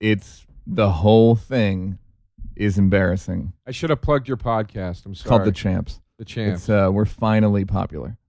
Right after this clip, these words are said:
Speaker 2: Okay, good.
Speaker 1: We're finally, like, in, regularly in the top thirty.
Speaker 2: That's great.
Speaker 1: Yeah.
Speaker 2: That's great.
Speaker 1: Uh, yeah, it's, it's a nightmare. It's a consistent, it's, booking people is a nightmare, going, meeting them, cajoling them to come, b-,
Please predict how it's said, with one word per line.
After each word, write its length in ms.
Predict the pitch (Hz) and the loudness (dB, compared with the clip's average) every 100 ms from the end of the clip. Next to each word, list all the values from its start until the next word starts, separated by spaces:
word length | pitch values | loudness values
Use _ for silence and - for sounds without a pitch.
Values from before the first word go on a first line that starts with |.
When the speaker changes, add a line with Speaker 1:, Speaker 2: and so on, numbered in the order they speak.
| _ | _
Speaker 2:
Okay, 260 | 147 143 123 | -10 -6 -8
good. 380 | 117 170 98 - | -6 -6 -6 -8
Speaker 1:
We're 80 | - | -10
finally, 480 | 95 113 101 104 101 | -4 0 2 2 2
like, 220 | 95 92 | 2 -2
in, 240 | 95 95 95 | -2 -2 -2
regularly 600 | 98 98 95 95 98 98 | -2 -2 -2 -2 -4 -4
in 80 | 98 | -4
the 60 | |
top 300 | 90 90 82 | -6 -8 -10
thirty. 380 | - - - - _ _ 127 | -12 -14 -14 -20 _ _ -20
Speaker 2:
That's 160 | 127 | -20
great. 320 | - 185 131 - | -8 -4 -4 -6
Speaker 1:
Yeah. 200 | 95 - - _ | -6 -6 -10 _
Speaker 2:
That's 160 | 113 - | -18 -2
great. 140 | 104 | 2
Speaker 1:
Uh, 420 | 101 101 98 92 - _ _ _ _ _ _ - | 4 4 2 0 -4 _ _ _ _ _ _ -6
yeah, 260 | 170 117 | 0 2
it's, 300 | 101 107 - - - | 2 -2 -8 -14 -6
it's 260 | 107 - | -6 -2
a 100 | 107 | -2
nightmare. 480 | 104 110 101 67 - _ _ | 2 0 0 -4 -14 _ _
It's 160 | 107 - | -10 -8
a 80 | 98 - - | -8 -10 -16
consistent, 720 | - 107 - 113 - 110 101 - - | -6 -4 2 2 2 0 0 -4 -12
it's, 200 | 107 - | -14 -14
booking 500 | 147 139 139 139 135 | -2 -2 0 -4 -2
people 380 | 143 135 131 131 | -2 -2 -2 -2
is 100 | 120 | -2
a 60 | |
nightmare, 580 | 120 120 113 120 120 120 | -2 -4 -6 -4 -2 -2
going, 540 | 101 117 117 117 117 107 _ _ _ _ | 0 0 2 2 0 -4 _ _ _ _
meeting 600 | 101 113 135 135 131 127 117 | -2 2 4 6 4 4 4
them, 520 | 123 123 120 117 - - | 4 4 2 -2 -6 -6
cajoling 720 | 107 92 113 120 131 127 123 | -6 0 2 4 2 0 0
them 180 | 120 117 | -2 -4
to 120 | 110 | -8
come, 560 | - - 127 - 214 104 | -10 -6 -6 -6 -6 -6
b-, 440 | 104 98 104 | -6 -6 -10